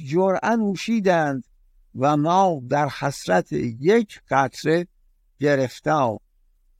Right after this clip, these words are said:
صد هزار بلا و الا، و ما در حسرت یک قطره گرفتار صد هزار بلا. و الا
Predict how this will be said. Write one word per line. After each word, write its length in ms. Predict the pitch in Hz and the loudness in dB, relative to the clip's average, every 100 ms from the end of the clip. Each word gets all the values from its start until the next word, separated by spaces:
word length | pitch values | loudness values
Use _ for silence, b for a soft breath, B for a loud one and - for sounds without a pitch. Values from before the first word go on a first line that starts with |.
| - | -20
صد 400 | - 165 190 196 | -6 2 2 2
هزار 760 | 196 202 190 208 202 196 190 | 0 0 2 2 2 0 -4
بلا 680 | 147 117 143 151 156 190 226 240 _ _ _ _ _ | -6 -4 0 2 2 0 -2 -6 _ _ _ _ _
و 120 | 117 | -4
الا، 680 | 135 127 147 147 156 175 214 226 _ _ _ _ _ _ _ _ _ - | 0 0 0 2 2 2 0 -6 _ _ _ _ _ _ _ _ _ -2
و 160 | 147 | 0
ما 380 | 156 165 196 208 | 2 2 2 2
در 200 | 170 147 | 2 0
حسرت 680 | 143 - 151 - - 156 143 | 0 -2 -2 -2 -2 -2 -2
یک 760 | 147 151 120 113 123 147 147 - | -2 -2 -4 -6 0 0 0 -4
قطره 640 | 135 143 - - 151 196 208 _ _ _ _ - | -2 -2 -2 -4 0 0 -2 _ _ _ _ -6
گرفتار 1000 | 135 165 165 - 202 233 240 202 185 185 _ _ _ _ _ _ _ | 0 2 0 -2 4 4 4 2 0 -4 _ _ _ _ _ _ _
صد 320 | - - 165 143 | -8 2 2 2
هزار 560 | 143 131 139 135 131 - | -2 0 0 0 -4 -4
بلا. 320 | 110 107 101 - _ _ _ _ _ _ _ _ _ _ | 0 0 0 -6 _ _ _ _ _ _ _ _ _ _
و 100 | 104 | 0
الا 600 | 151 160 156 151 151 151 | 4 4 4 4 4 2